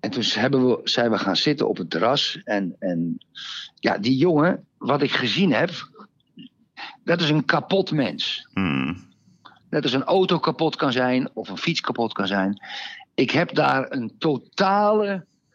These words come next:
Speaker 1: kapotte man gezien. Ehm, hij was wel een beetje bruin, maar zonnetje. Maar je zag, je zag, ja, je zag de ellende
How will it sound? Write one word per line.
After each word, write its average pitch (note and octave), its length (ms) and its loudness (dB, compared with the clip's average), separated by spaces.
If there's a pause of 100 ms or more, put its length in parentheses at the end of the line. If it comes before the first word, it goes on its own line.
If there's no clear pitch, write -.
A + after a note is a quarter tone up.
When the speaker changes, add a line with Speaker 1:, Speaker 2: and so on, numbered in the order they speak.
(380)
Speaker 1:
kapotte E3 540 -2
man D3 300 -2
gezien. - 760 -12
Ehm, G2 540 0 (720)
hij A2+ 180 2
was B2 160 0
wel E3 140 4
een D#3 60 4
beetje A#2 260 2
bruin, D3+ 440 0
maar - 380 -4 (380)
zonnetje. C#3+ 680 0 (240)
Maar A#2+ 100 -2
je B2+ 120 2
zag, D3+ 560 0 (480)
je B2 220 0
zag, C3+ 560 -2
ja, A#2+ 200 -2
je A#2 200 -2
zag - 340 -2
de A#2+ 140 -4
ellende B2+ 840 0